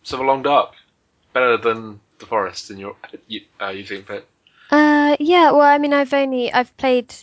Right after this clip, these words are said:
Speaker 2: uh, less of that. I've played maybe an hour of it,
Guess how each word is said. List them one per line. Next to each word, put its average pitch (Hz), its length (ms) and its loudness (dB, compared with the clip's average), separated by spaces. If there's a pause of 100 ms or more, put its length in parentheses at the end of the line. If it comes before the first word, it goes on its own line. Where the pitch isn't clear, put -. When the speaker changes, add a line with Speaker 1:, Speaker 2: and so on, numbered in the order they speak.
(160)
Speaker 2:
uh, 214 400 0
less 214 360 -4
of 208 140 -8
that. 185 280 -2
I've - 200 -12
played 190 400 -4
maybe 190 300 -4
an 190 80 0
hour 190 320 0
of - 160 -8
it, - 200 -4